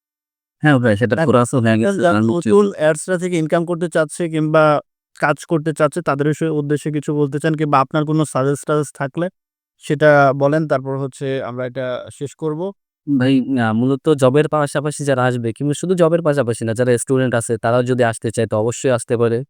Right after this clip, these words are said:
Speaker 1: পাঁচ ছয় ঘন্টা কাজ করে মোটামুটি লেভেলে একটা,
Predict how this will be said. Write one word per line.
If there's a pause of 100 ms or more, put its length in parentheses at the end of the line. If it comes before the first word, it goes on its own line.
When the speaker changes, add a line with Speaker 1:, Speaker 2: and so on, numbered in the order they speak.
(200)
Speaker 1:
পাঁচ
ছয়
ঘন্টা
কাজ
করে
মোটামুটি
লেভেলে
একটা,